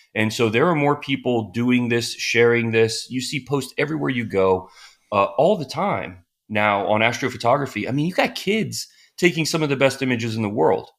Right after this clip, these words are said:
and sharing it all over social media. And it just gets everybody, it's a, you know, it's a, a positive feedback loop that just feeds the community because it's exciting to see that.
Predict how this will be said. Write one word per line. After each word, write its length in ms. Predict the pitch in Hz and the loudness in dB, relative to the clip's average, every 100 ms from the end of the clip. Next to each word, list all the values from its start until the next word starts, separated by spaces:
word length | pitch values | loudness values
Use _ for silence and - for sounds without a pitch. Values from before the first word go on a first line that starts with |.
| - | 0
and 140 | 120 | 0
sharing 400 | - 139 139 127 | 2 2 2 2
it 140 | 107 - - | 0 -4 0
all 200 | 127 135 | 2 4
over 180 | 127 113 | 2 -2
social 320 | 123 117 110 | -6 -6 -4
media. 440 | 131 139 107 92 - - _ | -2 0 2 0 -6 -20 _
And 140 | 139 131 | 0 2
it 60 | |
just 280 | 123 143 - | 0 -2 -2
gets 220 | 131 - | -6 -4
everybody, 480 | - 139 135 127 95 | -4 -2 0 2 0
it's 160 | 95 110 | 0 -2
a, 140 | 98 127 | -4 -2
you 120 | 131 | 0
know, 100 | 110 | 0
it's 160 | 107 | 0
a, 300 | 98 90 85 - _ _ 95 | 0 2 0 -8 _ _ -6
a 60 | |
positive 500 | - 127 160 156 120 | -2 2 2 2 -4
feedback 580 | - 143 180 107 87 - | -4 -8 -2 0 0 0
loop 260 | 90 87 82 _ _ _ | -4 -4 -6 _ _ _
that 180 | 107 98 | -2 0
just 300 | 113 104 - | -2 -2 -6
feeds 400 | - 156 151 123 | -6 -6 -6 -6
the 80 | 120 | -6
community 500 | 104 110 180 151 120 | -4 0 0 2 0
because 340 | 107 123 113 | 0 -2 -2
it's 140 | 113 127 | -4 -4
exciting 580 | 123 - 120 151 147 110 | -6 -6 -4 -2 -2 -2
to 60 | |
see 280 | - - 165 | -4 -4 -4
that. 300 | 87 65 | -4 -6